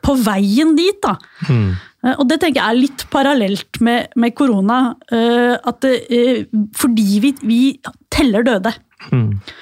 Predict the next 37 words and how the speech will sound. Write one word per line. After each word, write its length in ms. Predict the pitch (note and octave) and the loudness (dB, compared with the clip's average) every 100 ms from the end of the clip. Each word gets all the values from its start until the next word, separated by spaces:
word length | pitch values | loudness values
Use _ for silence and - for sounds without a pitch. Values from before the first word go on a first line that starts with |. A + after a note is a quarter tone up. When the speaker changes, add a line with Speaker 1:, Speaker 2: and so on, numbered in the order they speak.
| - - - - _ | -20 -20 -20 -20 _
Speaker 1:
Og 180 | A3 | -2
vi 140 | C4 B3 - | 0 -4 -6
teller 400 | - D4 G#3 E3+ | -2 0 0 -4
jo 20 | |
ikke 320 | - - E4+ | -12 -6 -6
døde 320 | - E3+ E3 | -2 -4 -4
på 140 | - - - | -8 -10 -2
noen 580 | F3 D4+ C4 D#3 D3+ C#3 | 0 0 -2 -2 -2 0
ting 180 | C#4 G4+ | 0 2
annet! 380 | E4+ - - - | 0 -2 -12 -4
Er 160 | C#4 | 0
det 80 | D#4 | 2
noen 460 | F4+ E4+ A#3 G3+ D4 | 2 2 2 2 2
andre 260 | A#3+ G#3+ | 0 -2
som 160 | - C4 | -2 -2
har, 80 | C4+ | 0
er, 180 | A#3+ C4 | -2 -2
har 240 | B3 C#4 | 0 0
vi 60 | D#4 | 0
hatt 100 | D#4 | 0
noen 720 | E4 F4+ F#4 C#4+ G3 F#3+ C#4 | 0 2 2 2 2 0 2
gang 240 | A3+ A#3+ D4 | 2 0 0
hatt 320 | C#4 - - | -4 -6 -8
tellende 500 | - D4+ G3+ C3+ G3+ | -2 0 0 0 -2
dødsstatistikk 1040 | A3+ - - - - F#3 E3+ A#3 - C#4+ - | -2 -6 -10 -10 -8 -6 -4 -4 -2 -4 -2
øverst 420 | G#3 G3 F3+ A#3+ - | 0 0 -2 -4 -2
på 120 | A#3+ A#3+ | -2 0
liksom 260 | A#3 A#3+ | 0 0
V 80 | A3+ A#3 F#3 | 0 0 -2
G 80 | G#3 | -2
og 80 | |
Dagbladet 400 | A#3 G3+ F3 G3 | -2 -2 -4 -2
på 80 | - | 0
noe 480 | C#4 E4+ B3+ E3+ C4 | 2 0 -2 -2 0
annet? 400 | B3 F#4+ - F2+ | 0 -2 -4 -6
Speaker 2:
Mm. 80 | D#2 - - - - - - - - - - _ | -8 -16 -20 -18 -18 -16 -16 -18 -18 -20 -20 _
Speaker 1:
Eh, 220 | B3+ D#4 | 0 0